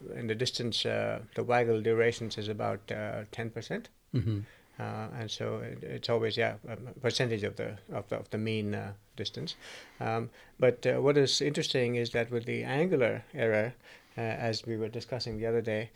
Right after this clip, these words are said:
Speaker 1: it looks like, um, when the food source is close by, there's a certain angular error in the, in the direction, uh, indication. But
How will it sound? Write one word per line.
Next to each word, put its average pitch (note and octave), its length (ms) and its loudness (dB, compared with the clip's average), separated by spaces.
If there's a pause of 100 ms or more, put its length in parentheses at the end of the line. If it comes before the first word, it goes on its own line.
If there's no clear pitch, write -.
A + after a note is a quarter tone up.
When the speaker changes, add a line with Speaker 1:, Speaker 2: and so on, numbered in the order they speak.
(320)
Speaker 1:
it B2+ 160 0
looks D3+ 260 2
like, A2+ 300 2
um, A#2 380 0 (640)
when B2+ 160 0
the A#2+ 60 -2
food E3+ 280 2
source C3+ 420 6
is A#2+ 260 2
close D#3 380 6
by, D3 460 6
there's B2 180 6
a A#2+ 60 2
certain B2 320 4
angular A#2 320 2
error A#2+ 380 2
in B2 120 -2
the, A#2 100 -2
in A#2 100 -2
the A2+ 80 2
direction, A#2+ 600 0
uh, A#2 140 -4
indication. B2 580 -2 (440)
But A#2+ 240 2